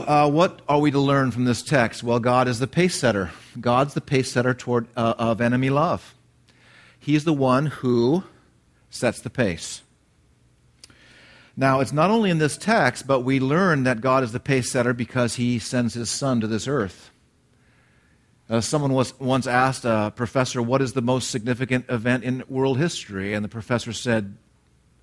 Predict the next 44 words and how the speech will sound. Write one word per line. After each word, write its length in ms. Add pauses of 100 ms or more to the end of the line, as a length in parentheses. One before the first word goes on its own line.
(140)
"God 480 (160)
becoming 460
incarnate." 580 (1400)
And 140
that's 180
a 40
true, 320
that's 260
a 40
true 200
statement. 540 (640)
That's 140
a 80
tr-, 140
that's 180
a 40
right 380
answer. 460 (880)
And 160
so, 540
uh, 80 (100)
God 260
is 120
the 80
pace 320
setter, 240
and 120
he 80
says 280
to 100
this 180
evil 280
world, 240
"I 100
will 80
send 320
my 160
son, 340
and 80
I 100
will 120
enter 240
into 240
it." 140